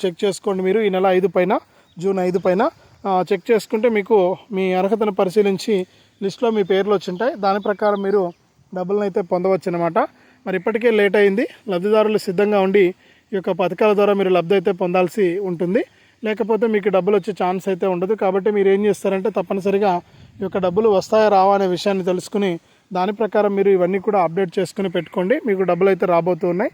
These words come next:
మరి దీంతో పాటుగా మనకు ఎవరైతే మన ఆంధ్రప్రదేశ్ రాష్ట్ర వ్యాప్తంగా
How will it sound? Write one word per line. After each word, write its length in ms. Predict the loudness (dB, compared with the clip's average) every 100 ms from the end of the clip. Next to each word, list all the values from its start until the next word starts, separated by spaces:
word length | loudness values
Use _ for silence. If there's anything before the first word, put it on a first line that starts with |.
| -10 -20 -10
మరి 120 | -6 -4
దీంతో 340 | -2 0 2
పాటుగా 320 | 2 2 2 0
మనకు 240 | 0 2 4 2 -2 _ _ _ _ _ _ _ -6 -4
ఎవరైతే 260 | 0 0 2
మన 180 | 2 4 4 2 _ _ -4
ఆంధ్రప్రదేశ్ 600 | -2 0 0 0 0 2
రాష్ట్ర 280 | -2 -2 -2
వ్యాప్తంగా 440 | -2 0 0 4